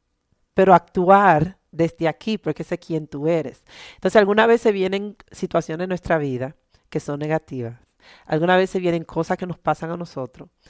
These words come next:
que son súper negativas, están aquí súper, súper negativas. Y en vez de quedarnos donde nosotros debemos quedarnos, que es quienes nosotros somos en realidad, y lidiar y aceptar que esto no está pasando,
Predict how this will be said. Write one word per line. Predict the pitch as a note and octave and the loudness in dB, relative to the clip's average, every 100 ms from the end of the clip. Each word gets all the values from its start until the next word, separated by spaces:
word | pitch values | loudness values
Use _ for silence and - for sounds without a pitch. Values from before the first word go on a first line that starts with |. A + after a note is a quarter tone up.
| - - _ | -20 -20 _
que | - | -6
son | D#3 F#3 F#3+ | -2 0 0
súper | - B3+ C4+ B3 | -2 -2 2 2
negativas, | A3+ G#3 - E3+ C#3 | 2 0 -2 -6 -4
están | - D#3+ | -2 -2
aquí | F3 D#3+ | -4 -8
súper, | - G3 G3 G3+ | -6 -4 -4 -6
súper | F#3+ F#3 | -6 -6
negativas. | E3 D#3 D3+ C#3 B2+ C3 _ - _ _ | -2 -2 -4 -8 -12 -16 _ -20 _ _
Y | F#3+ | 2
en | F#3+ | 2
vez | E3+ G3+ | 4 6
de | B3 A#3+ | 8 6
quedarnos | - G3+ F3 G3 A3 G#3 E3 D#3 A#3 - - _ | 2 4 8 8 8 4 0 0 0 -6 -20 _
donde | D#3+ D#3 D#3+ | -4 -4 -6
nosotros | D#3 E3+ - G#3+ - | -6 -10 -2 -2 -2
debemos | E3 D#3+ D#3+ F#3 A#3 | -2 0 2 0 -4
quedarnos, | - E3+ D3 C#3 - | 0 2 2 -2 -4
que | E3 | -4
es | F3 _ | -4 _
quienes | - D#3 D3+ | -8 -6 -6
nosotros | D3 D3+ F#3+ E3+ | -8 -6 -6 -8
somos | - E3+ F3+ F3 | -4 -4 -4 -6
en | D3+ | -8
realidad, | C#3+ D#3+ D3 C3+ C3 - - _ _ | -8 -6 -4 -4 -6 -12 -20 _ _
y | B3 C#4 | -2 0
lidiar | C4+ A#3+ G3+ F#3+ F3+ | 0 2 4 6 4
y | F3 E3+ | 0 2
aceptar | E3+ - D#3 - - F3+ D3+ C3+ _ _ _ | 0 -2 -6 -4 2 4 4 0 _ _ _
que | E3 | -2
esto | E3 - G3+ | 0 -2 -4
no | |
está | G3 - D#3 | -2 -2 -2
pasando, | G3+ - D3 C#3 D3+ | -4 -4 -8 -8 -14